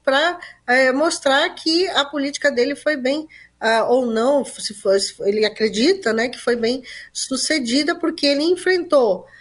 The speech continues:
a, a pandemia da covid dezenove, e com impactos em dois mil e vinte e dois mil e vinte e um, e também em dois mil e vinte e dois a guerra da Ucrânia.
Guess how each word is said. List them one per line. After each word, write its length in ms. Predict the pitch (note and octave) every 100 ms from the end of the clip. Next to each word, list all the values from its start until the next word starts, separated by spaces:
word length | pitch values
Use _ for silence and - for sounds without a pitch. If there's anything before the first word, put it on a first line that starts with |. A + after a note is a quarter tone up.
| - -
a, 640 | G#3+ G#3 G3+ F#3+ - A#3+
a 40 |
pandemia 760 | B3 A#3 A#3 A#3+ A#3 B3 E4 A4 - - -
da 640 | G#3 G#3 G3 F#3+ F#3 F3+ -
covid 720 | G#3 G3 G#3+ C4 C4 D#4+ D#4+ - _ -
dezenove, 800 | G#3+ G#3 G#3 F#3 G3+ B3 D4 D4
e 480 | D#4 A#3+ A3+ G#3+ G#3
com 80 | A#3
impactos 580 | A3 G#3+ G#3 G#3 - G3+
em 100 | G#3+
dois 220 | G3+ G3
mil 160 | G#3 G3+
e 20 |
vinte 300 | G3 G#3 G3
e 40 |
dois 200 | G3 G3
mil 120 | G3 G3
e 80 |
vinte 300 | G3 A#3 A#3
e 60 | E4
um, 220 | D#4 F4+ - - -
e 80 | E4
também 520 | F4 E4 C4 C#4 D#4 - - -
em 80 | B3+
dois 220 | B3 A#3+
mil 140 | B3
e 40 | A#3+
vinte 220 | C4+ D4
e 40 |
dois 300 | B3 C4 C#4
a 80 | D#4
guerra 400 | A#3 A#3+ C4+ B3
da 240 | A3 A#3+
Ucrânia. 720 | D4+ D#4+ B3+ A#3+ A#3 G#3 F#3